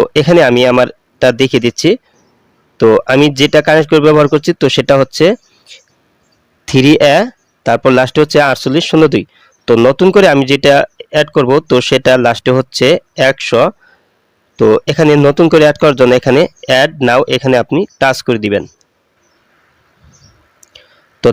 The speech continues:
তারপর এখানে ডান সাইডে আসলে এখানে দেখতে পাচ্ছেন ম্যাক অ্যাড্রেস, তো এখানে আছে প্রথম বক্সে ম্যাক অ্যাড্রেস, তারপর এখানে ডেসক্রিপশন। তো এখানে প্রথম বক্সে আমার ম্যাক অ্যাড্রেসটা আমি বসিয়ে দিচ্ছি। তো এখানে ম্যাক অ্যাড্রেস, তো আপনি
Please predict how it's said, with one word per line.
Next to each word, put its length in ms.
তারপর 320
এখানে 200
ডান 180
সাইডে 240
আসলে 220
এখানে 200
দেখতে 180
পাচ্ছেন 260
ম্যাক 300
অ্যাড্রেস, 380
তো 120
এখানে 280
আছে 180
প্রথম 280
বক্সে 300
ম্যাক 180
অ্যাড্রেস, 260
তারপর 280
এখানে 180
ডেসক্রিপশন। 460
তো 60
এখানে 220
প্রথম 280
বক্সে 260
আমার 240
ম্যাক 200
অ্যাড্রেসটা 420
আমি 120
বসিয়ে 440
দিচ্ছি। 300
তো 80
এখানে 300
ম্যাক 180
অ্যাড্রেস, 300
তো 40
আপনি 140